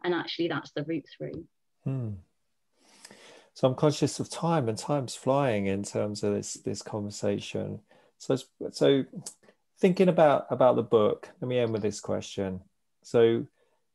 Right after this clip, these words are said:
Speaker 2: so what three key messages do you hope people will take from the book?
Speaker 1: I'll, I'll take that one, Damien. So I think the
Speaker 2: Hmm.
Speaker 1: first one is, as Emily's reinforced heavily already, emotions matter and they have a key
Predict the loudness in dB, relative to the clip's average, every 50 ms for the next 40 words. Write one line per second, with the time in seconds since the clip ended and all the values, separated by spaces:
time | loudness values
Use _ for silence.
0 | _ _ -2 2 4 4 4 2 0 _ _ _ _ _ 4 6 8 8 8 6
1 | 2 -6 _ _ _ _ -20 -8 0 4 6 8 8 8 8 6 4 2 2 2
2 | 2 4 2 2 2 2 0 0 -2 -6 -6 -6 -4 -4 -2 -2 -2 -2 -4 -8
3 | -4 0 2 2 4 2 0 -4 -8 -6 -4 -2 0 0 0 -2 -2 0 0 2
4 | 2 0 -2 -6 -14 -16 _ -6 -6 -4 -4 -4 -4 -4 -4 -4 -6 -8 -8 -6
5 | -6 -6 -6 -6 -8 -14 -16 -12 -8 -6 -6 -6 -8 -10 -12 -12 -14 -10 -10 -8
6 | -10 -10 -12 -18 -20 -20 _ _ _ _ _ _ _ _ _ _ _ -18 -18 -18
7 | _ _ -12 -10 -8 -8 -8 -8 -6 -6 -4 -4 -2 -2 -2 -2 -2 -2 0 0
8 | -2 -2 -2 -4 -4 -4 -2 -2 -2 -2 -2 -2 -4 -6 -6 -4 -4 -2 -2 -2
9 | -2 -2 -2 0 -2 -2 -2 -2 -2 0 0 0 -2 -4 -6 -8 -6 -4 -2 -2
10 | -2 -2 -4 -4 -4 -6 -6 -8 -6 -4 -2 0 0 0 0 0 0 0 0 0
11 | 0 0 0 0 0 0 0 -2 -4 -2 -2 0 0 -2 -2 -6 -6 -6 -4 -4
12 | -6 -6 -4 -2 -2 -2 -2 -4 -4 -4 -6 -6 -4 -2 -2 0 2 0 0 -2